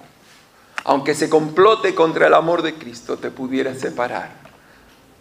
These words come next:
de Él. Pero dice el, el apóstol, y él continúa, dice, "Ni lo presente". Y cuando habla de lo presente, él está haciendo alusión al verso treinta y cinco. En el verso treinta y cinco hay siete cosas relacionadas con el tiempo presente.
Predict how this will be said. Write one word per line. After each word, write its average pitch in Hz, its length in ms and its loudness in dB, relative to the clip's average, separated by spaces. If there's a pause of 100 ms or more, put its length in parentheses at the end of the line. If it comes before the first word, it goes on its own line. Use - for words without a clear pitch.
(140)
de 101 360 -10
Él. - 180 -16 (1160)
Pero 151 160 4
dice 208 400 4
el, 180 80 8
el 165 220 8
apóstol, 170 440 2
y 160 40 4
él 170 120 4
continúa, 165 760 2 (1000)
dice, 160 320 2
"Ni 185 200 6
lo 185 180 8
presente". 175 800 4 (1600)
Y 165 120 -4
cuando 175 600 6
habla 269 260 8
de 247 80 6
lo 214 140 2
presente, 202 680 6
él 226 80 8
está 233 200 4
haciendo 226 480 4
alusión 196 560 4
al 202 100 6
verso 196 380 6
treinta 190 280 2
y 190 100 0
cinco. 185 340 2
En 175 80 6
el 180 60 6
verso 226 280 6
treinta 214 260 2
y 202 80 0
cinco 233 320 2
hay 202 160 6
siete 269 600 4
cosas 185 420 6
relacionadas 185 800 6
con 190 220 0
el 185 80 0
tiempo 247 440 6
presente. 214 920 4